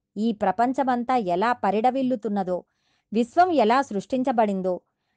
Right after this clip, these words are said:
పంచభూతములు ఎలా వచ్చాయో, భగవంతుని నిర్హేతుక కృపచేత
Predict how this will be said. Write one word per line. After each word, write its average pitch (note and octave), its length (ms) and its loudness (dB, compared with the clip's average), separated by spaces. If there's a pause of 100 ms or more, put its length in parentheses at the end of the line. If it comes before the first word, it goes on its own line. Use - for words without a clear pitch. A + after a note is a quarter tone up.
(260)
పంచభూతములు G#3 1040 0
ఎలా F#3+ 320 0
వచ్చాయో, F3+ 560 -2 (480)
భగవంతుని A#3 720 2
నిర్హేతుక A3+ 640 -2
కృపచేత G3 760 -4